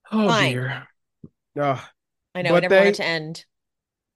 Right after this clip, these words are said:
Speaker 1: they, they start doing their little, you know, talking, and they try to figure out what's going on. And they, uh, discuss who they want to kill, but of course we don't find out till next episode.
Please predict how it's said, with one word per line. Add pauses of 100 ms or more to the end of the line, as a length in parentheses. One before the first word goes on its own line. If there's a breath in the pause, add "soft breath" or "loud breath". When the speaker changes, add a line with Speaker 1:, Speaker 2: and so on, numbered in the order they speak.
(140)
Speaker 1:
they,
they
start
doing
their
little,
you
know,
talking,
and
they
try
to
figure
out
what's
going
on. (540 soft breath)
And
they,
uh,
discuss
who
they
want
to
kill,
but
of
course
we
don't
find
out
till
next
episode.